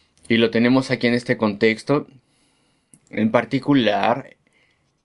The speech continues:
el contexto de la iglesia, los cristianos, compartiendo, comunicando las necesidades de los santos. <clears throat> Aquellos que son del Señor, aquellos que son apartados para el Señor. Y en otra parte,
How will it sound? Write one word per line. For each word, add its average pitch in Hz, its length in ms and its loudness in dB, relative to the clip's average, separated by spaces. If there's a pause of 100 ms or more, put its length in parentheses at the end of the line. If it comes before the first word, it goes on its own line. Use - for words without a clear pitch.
el 113 320 0
contexto 123 480 0
de 127 120 2
la 127 60 2
iglesia, 139 580 -2
los 120 200 0
cristianos, 135 840 -2 (100)
compartiendo, 127 840 0
comunicando 120 680 0
las 131 120 0
necesidades 113 540 0
de 123 80 2
los 135 160 0
santos. 185 600 -4 (560)
<clears throat> - 480 -2
Aquellos 160 400 0
que 147 100 0
son 156 300 0
del 151 160 0
Señor, 107 340 0
aquellos 151 240 -2
que 143 80 -10
son 143 200 0
apartados 165 760 -2
para 110 240 0
el 107 80 -4
Señor. 92 400 -8 (1400)
Y 104 120 -2
en 110 80 2
otra 123 300 0
parte, 127 520 0